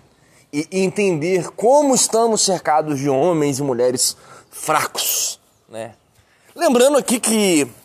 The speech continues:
eu falo, trago alguns valores voltados ao masculino, mas praticamente todo o conhecimento é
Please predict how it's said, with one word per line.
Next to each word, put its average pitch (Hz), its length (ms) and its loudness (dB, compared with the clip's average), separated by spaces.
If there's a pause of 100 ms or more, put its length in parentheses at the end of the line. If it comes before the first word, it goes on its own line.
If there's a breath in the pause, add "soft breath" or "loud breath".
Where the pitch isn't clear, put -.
(220)
eu 139 140 -2
falo, 180 420 0 (120)
trago 156 240 0
alguns 156 300 0
valores 165 640 2 (200)
voltados 143 480 -2
ao 156 100 2
masculino, 156 580 -2
mas 156 720 2 (840 soft breath)
praticamente 180 500 0
todo 190 180 0
o 180 40 -4
conhecimento 175 640 -2
é 180 340 4